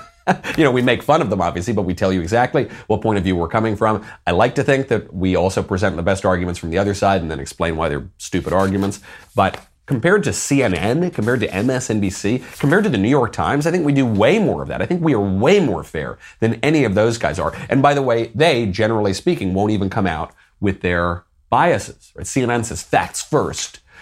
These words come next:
Facts, we're a banana. We're an Apple banana." The New York Times, all the news that's fit to print. It's really all the news that fits the narrative. They say, "Oh, I'm so depressed by this. It's terrible. Wah, wah, wah." Are you telling me that C N N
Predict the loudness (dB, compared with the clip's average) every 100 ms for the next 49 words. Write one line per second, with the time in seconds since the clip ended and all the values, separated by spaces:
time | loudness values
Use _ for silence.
0 | -20 0 2 2 0 2 4 4 4 2
1 | 0 0 2 2 4 0 -2 -4 -2 -2
2 | -2 -6 -12 _ _ _ _ 2 4 4
3 | 2 2 2 2 2 4 6 4 2 0
4 | -2 -4 -2 -2 -2 0 0 0 -4 -2
5 | 2 4 4 4 2 0 -2 -4 -4 -2
6 | 0 2 2 0 -8 -20 _ -20 _ _
7 | _ _ -10 -6 -4 -6 -12 0 2 2
8 | 0 -2 -2 -4 0 0 -2 -2 0 2
9 | -2 -4 -8 -2 2 4 2 0 -2 0
10 | 2 2 0 -2 -2 -4 -6 _ -20 -20
11 | _ _ _ _ _ _ _ _ _ _
12 | _ _ _ 2 4 2 2 2 2 2
13 | 0 -2 -2 -2 0 0 -2 -4